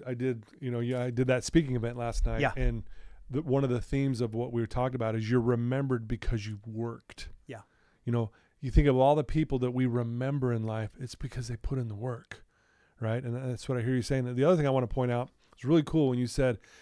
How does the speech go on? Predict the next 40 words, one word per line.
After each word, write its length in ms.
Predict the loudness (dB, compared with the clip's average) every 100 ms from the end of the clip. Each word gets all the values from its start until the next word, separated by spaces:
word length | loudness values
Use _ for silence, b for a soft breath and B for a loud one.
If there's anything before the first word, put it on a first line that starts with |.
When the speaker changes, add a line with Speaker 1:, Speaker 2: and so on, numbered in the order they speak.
| B B
Speaker 1:
when 140 | 2
we 100 | 4
start 340 | 2 4 2 4
telling 380 | 4 4 2 0
our 140 | -2
story, 560 | -2 2 4 2 -2 -12 b b b b b
it's 260 | -8 -4 -2
a 60 |
vulnerable 500 | 2 4 4 4 0
thing 240 | -4 -4 -4
to 80 | -4
do. 300 | -4 -4 -6
Speaker 2:
Yeah. 140 | -8 -10 B 2
Speaker 1:
But 100 | 6
when 220 | 6 4
we 140 | 2
do 240 | 2 2 2
that, 320 | 2 0 -4 _ b b b
things 380 | 0 2 2
start 180 | 0 -4
to 60 | -4
fall 300 | -2 0 0
into 160 | -2 -2
place. 320 | -2 -2 -4
People 400 | 0 0 0 -2
want 180 | -4 -6
to 40 |
start 220 | -6 -4 -4
reaching 300 | -6 -6 -10
out 80 | -10
and 100 | -10
helping. 400 | -8 -6 -4 -4
And 80 | -2
I'll 100 | 0
never 220 | 2 0
forget, 400 | -2 -2 -4 -4 _ b b b
I 60 |
was 140 | 0 4
at 80 | 4
a, 180 | 2